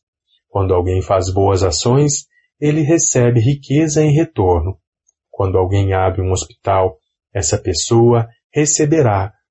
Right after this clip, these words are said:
boa saúde em seu próximo nascimento. Se alguém abre uma faculdade, essa pessoa será capaz de estudar bem. Mas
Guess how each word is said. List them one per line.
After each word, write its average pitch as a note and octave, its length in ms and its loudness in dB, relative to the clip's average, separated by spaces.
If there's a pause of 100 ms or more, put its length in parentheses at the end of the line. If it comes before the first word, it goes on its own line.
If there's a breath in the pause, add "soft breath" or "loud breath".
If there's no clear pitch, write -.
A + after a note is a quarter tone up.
(100)
boa A#2+ 400 2
saúde G#2 800 -2
em A2+ 100 -2
seu G#2 260 -2
próximo F#2+ 480 -2
nascimento. F#2 680 -4 (580)
Se - 220 -4
alguém F#2 400 0
abre C3+ 340 0
uma D3 160 2
faculdade, A2+ 840 -2 (220)
essa C#3+ 260 -2
pessoa C3+ 480 0
será C3+ 280 0
capaz A#2+ 520 -2
de B2 120 -4
estudar B2+ 560 -2
bem. F2+ 320 -2 (680)
Mas F#2 380 -2